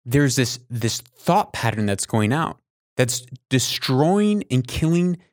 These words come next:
and ruining people's lives by suicide. We need to be careful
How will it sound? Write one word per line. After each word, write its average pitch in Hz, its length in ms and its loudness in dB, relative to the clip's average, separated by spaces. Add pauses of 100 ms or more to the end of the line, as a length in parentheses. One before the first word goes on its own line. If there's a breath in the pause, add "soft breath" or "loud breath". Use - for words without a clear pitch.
(120)
and 123 340 0
ruining 208 460 2
people's 147 500 -4
lives 123 360 -2
by 135 240 0
suicide. - 1080 -2 (960)
We 156 120 2
need 180 180 4
to 160 80 0
be 135 140 -2
careful 123 720 0